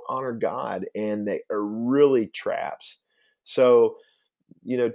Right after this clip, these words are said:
to be frank, it's just an area that's easy to stumble in with advertising, the internet, and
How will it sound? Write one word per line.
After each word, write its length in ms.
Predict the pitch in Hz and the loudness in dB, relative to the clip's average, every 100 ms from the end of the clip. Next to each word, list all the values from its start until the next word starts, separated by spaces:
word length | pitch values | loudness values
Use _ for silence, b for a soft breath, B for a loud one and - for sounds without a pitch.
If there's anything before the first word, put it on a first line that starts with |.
| - | -8
to 100 | - | -10
be 160 | 113 127 | -2 -2
frank, 380 | 123 131 160 156 | 0 -2 0 -2
it's 160 | 110 | -4
just 240 | - 131 - | -4 -4 -4
an 80 | 113 | -2
area 320 | 87 120 123 | 0 4 4
that's 280 | 110 104 - | 4 0 0
easy 280 | 131 127 120 | -2 0 -2
to 100 | 110 | -4
stumble 460 | - 120 120 117 117 | -4 -4 -2 0 0
in 320 | 113 117 110 | 0 -2 -4
with 160 | 92 - | -8 -6
advertising, 640 | 104 113 - 110 107 110 101 | -6 -4 -2 0 0 -2 -6
the 160 | 95 | -6
internet, 520 | 107 110 110 107 104 - | -4 -4 -2 -2 -4 -6
and 180 | 82 | -12